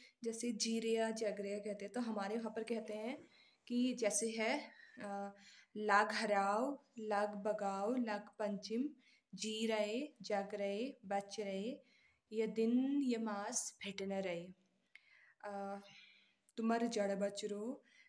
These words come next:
तुम्हारे इज बाबू ने जड़ बच रो, तुम्हारे भै बहन ने जड़ बच रो। अ,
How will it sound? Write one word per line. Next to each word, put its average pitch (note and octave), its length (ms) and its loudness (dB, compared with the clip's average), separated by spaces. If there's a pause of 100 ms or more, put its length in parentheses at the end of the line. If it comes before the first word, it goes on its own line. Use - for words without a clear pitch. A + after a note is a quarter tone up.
(120)
तुम्हारे A3 380 -4
इज A3+ 180 -2
बाबू G3 340 -2
ने G3+ 140 -4
जड़ G3 240 -4
बच F#3+ 300 -4
रो, G3 240 -4 (180)
तुम्हारे G#3+ 260 -6
भै G#3 220 -4
बहन G3 300 -2
ने G3+ 100 -4
जड़ G3 260 -4
बच F#3+ 300 -6
रो। G#3+ 300 -6 (4000)
अ, B3+ 40 -6